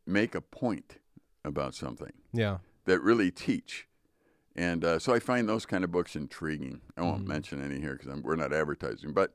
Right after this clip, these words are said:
Speaker 1: anyway, let me give you a, a couple lines here and see what you say.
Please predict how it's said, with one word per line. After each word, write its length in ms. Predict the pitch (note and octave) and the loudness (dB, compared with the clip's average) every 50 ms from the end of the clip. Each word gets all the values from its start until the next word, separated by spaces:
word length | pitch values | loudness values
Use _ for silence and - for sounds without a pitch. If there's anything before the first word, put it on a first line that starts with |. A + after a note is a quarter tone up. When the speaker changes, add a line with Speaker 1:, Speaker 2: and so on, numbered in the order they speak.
| _ - | _ -6
Speaker 1:
anyway, 360 | D#2+ D#2+ D#2 C#2 B1+ A#1+ A#1+ - - - - - - - - - - - - - | -4 -4 -4 -4 -6 -8 -10 -12 -14 -18 -20 -18 -20 -20 -20 -20 -20 -12 2 4
let 100 | B2 D3+ | 6 6
me 100 | F3 D#3+ | 6 6
give 180 | B2+ C3+ C3+ B2+ | 6 6 6 8
you 120 | C3+ A2 | 8 8
a, 180 | G2+ - - G2+ | 6 6 4 2
a 40 | G2+ | 4
couple 300 | - A#2 F#2+ G2+ G2 F#2+ | 4 2 2 4 2 4
lines 340 | F#2 F#2 F#2 F2+ E2+ - | 4 4 4 2 0 0
here 80 | - D#2+ | -2 -4
and 120 | D2+ D2+ C#2+ | -4 -4 -2
see 120 | - F#2 | 0 0
what 100 | E2+ C#2+ | 0 0
you 100 | D2 D#2+ | -2 -4
say. 320 | - - - D#2+ C2+ A1+ | -4 -2 -2 -2 -2 -2